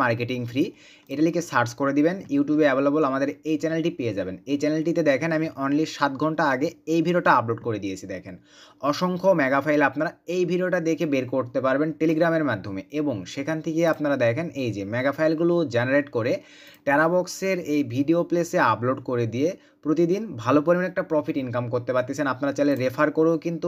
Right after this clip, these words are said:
টেরাবক্স থেকে ইনকাম করতে পারতেছেন, এবং আপনারা চাইলে, আহ, আপনাদের এই স-, আহ, গত সাতাশ তারিখে কিন্তু অ্যাভেলেবল টেরাবক্সের একটা আপডেট নিয়েছিল। আপডেটটা শেষ হয়ে যাওয়ার পরে এখন কিন্তু আপনারা চাইলে দেখেন রিওয়ার্ডস ফ্রম শর্ট লিংক থেকেও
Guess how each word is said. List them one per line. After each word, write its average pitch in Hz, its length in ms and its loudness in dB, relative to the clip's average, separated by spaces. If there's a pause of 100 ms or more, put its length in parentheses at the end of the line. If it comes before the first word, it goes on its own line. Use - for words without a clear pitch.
টেরাবক্স 123 400 2
থেকে 131 180 -4
ইনকাম 135 240 -6
করতে 127 180 -6
পারতেছেন, 147 280 -4 (220)
এবং 151 160 2 (320)
আপনারা 147 260 0 (100)
চাইলে, 123 320 0
আহ, - 760 -4 (160)
আপনাদের 143 360 -2 (160)
এই 127 100 -4
স-, - 80 -14
আহ, 120 280 -8 (100)
গত 139 120 2 (140)
সাতাশ 156 320 0
তারিখে 170 220 2 (100)
কিন্তু 175 220 -2 (260)
অ্যাভেলেবল 143 460 2
টেরাবক্সের 135 480 0
একটা 147 120 -6 (160)
আপডেট 120 340 -2
নিয়েছিল। 135 260 0 (120)
আপডেটটা 127 340 -4
শেষ 139 200 -2
হয়ে 160 140 4
যাওয়ার 143 220 4
পরে 156 180 2
এখন 151 180 -4
কিন্তু 151 200 -2
আপনারা 156 220 -4
চাইলে 143 240 2
দেখেন 139 220 0
রিওয়ার্ডস 135 260 2
ফ্রম 147 120 -6 (120)
শর্ট 160 200 -2 (120)
লিংক 180 120 -2 (120)
থেকেও 175 220 2